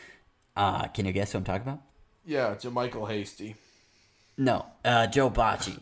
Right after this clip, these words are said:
Speaker 2: Oh, okay.
Speaker 1: Um, but
Speaker 2: Sure thing.
Speaker 1: similar.
Speaker 2: Sure
Speaker 1: Um,
Speaker 2: thing.
Speaker 1: in terms of athletic ability and coverage, it's not great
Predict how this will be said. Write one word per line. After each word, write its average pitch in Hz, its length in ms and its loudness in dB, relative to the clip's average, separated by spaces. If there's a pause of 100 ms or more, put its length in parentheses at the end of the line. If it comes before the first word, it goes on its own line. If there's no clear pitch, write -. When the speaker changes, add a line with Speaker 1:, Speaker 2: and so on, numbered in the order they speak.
Speaker 2:
Oh, 104 340 8 (240)
okay. 95 340 2 (760)
Speaker 1:
Um, 104 420 4
but 107 180 4
Speaker 2:
Sure 117 100 2
thing. 143 120 4
Speaker 1:
similar. 87 300 0 (600)
Speaker 2:
Sure - 160 0
Speaker 1:
Um, 147 340 6
Speaker 2:
thing. - 120 -16
Speaker 1:
in 180 120 0
terms 247 320 4
of 208 120 0
athletic 95 460 2
ability 143 480 6
and - 100 -14
coverage, 113 500 -2
it's 92 140 -10
not 101 560 -2
great 98 580 -6